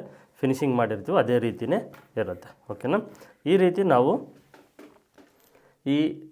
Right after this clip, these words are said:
ರೆಡಿಯಾಗಿರುವಂಥ ಬ್ಲೌಸ್ನಲ್ಲಿ ಏನಾದರೂ ಶೋಲ್ಡರ್ ಡ್ರಾಪ್ ಬಂದರೆ ಈ ಮೆಥಡ್ನ ನೀವು ಫಾಲೋ ಮಾಡಿ ಸ್ಟಿಚ್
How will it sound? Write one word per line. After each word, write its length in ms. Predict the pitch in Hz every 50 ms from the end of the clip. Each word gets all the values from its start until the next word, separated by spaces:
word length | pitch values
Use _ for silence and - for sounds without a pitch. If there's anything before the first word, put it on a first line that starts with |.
| _ _ - 127
ರೆಡಿಯಾಗಿರುವಂಥ 680 | 131 135 156 165 165 147 151 147 151 147 143 139 143 156 127 113 113
ಬ್ಲೌಸ್ನಲ್ಲಿ 580 | 120 120 120 117 110 110 110 98 98 110 151 175 - - - 113 113
ಏನಾದರೂ 320 | 110 110 104 107 123 165 - -
ಶೋಲ್ಡರ್ 320 | - 120 117 107 117 107 104
ಡ್ರಾಪ್ 180 | 113 104 92 92 98
ಬಂದರೆ 260 | 95 101 107 143 214 269 - - - _ _ _ _ - 180
ಈ 40 | 214 196
ಮೆಥಡ್ನ 400 | 160 135 - - 120 107 113 139 165 135
ನೀವು 120 | 120 107 - 117
ಫಾಲೋ 220 | 107 107 113 107 107 104
ಮಾಡಿ 180 | 98 131 214 220 - - - - - - - _ _ - -
ಸ್ಟಿಚ್ 320 | - - 131 127 131 -